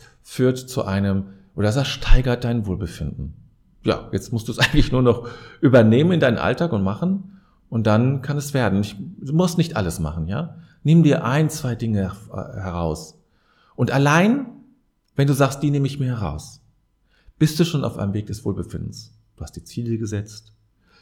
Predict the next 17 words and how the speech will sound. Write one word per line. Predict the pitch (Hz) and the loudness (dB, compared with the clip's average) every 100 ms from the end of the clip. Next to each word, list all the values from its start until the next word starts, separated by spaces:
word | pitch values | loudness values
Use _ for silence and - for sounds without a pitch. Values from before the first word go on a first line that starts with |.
| _ | _
du | - | -6
engagierst | 85 82 85 98 101 - | -4 -2 -2 -2 -4 -6
dich, | 98 - - _ _ | -8 -8 -20 _ _
verstehst | - - 113 | -10 -6 -4
du? | 180 185 - - | -4 -6 -10 -12
Das | - 127 | -10 -6
allein | 131 123 151 135 - - | -4 -2 -2 -2 -6 -10
ist | - - - | -6 -6 -4
schon | - | -6
ein | 120 117 | -4 -6
Aspekt, | 107 - 139 127 | -6 -6 -6 -4
egal | 110 110 139 160 | -2 2 2 4
welches, | 139 117 107 | 0 -2 -6
was | 104 | -6
du | - 95 | -6 -6
dir | 101 87 | -4 -2
rausnimmst. | 85 - 76 76 - | -4 -4 -10 -10 -14